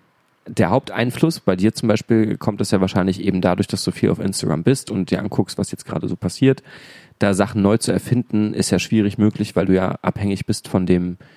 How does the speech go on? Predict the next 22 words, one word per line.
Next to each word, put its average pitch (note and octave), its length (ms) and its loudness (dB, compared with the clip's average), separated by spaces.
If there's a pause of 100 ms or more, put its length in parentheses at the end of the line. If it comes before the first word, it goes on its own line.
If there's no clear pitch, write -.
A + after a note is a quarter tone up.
(320)
von F2+ 160 0
dem F2 180 2
Werkzeug F#2+ 540 0
Instagram. A#2 640 -4
Das - 180 -10
heißt, - 320 -6 (400)
ne, A2+ 180 2
wenn F#2+ 140 0
kein F#2 140 0
neues F#2+ 220 2
Feature B2 280 2
da E2 180 2
ist, G#2 140 -2
kannst G2 240 -2
du - 40 -2
das G2+ 120 0
auch F2 140 0
nicht F#2 140 -4
neu F2+ 140 4
verwenden F#2+ 460 0
oder B1 200 0
so. - 200 -2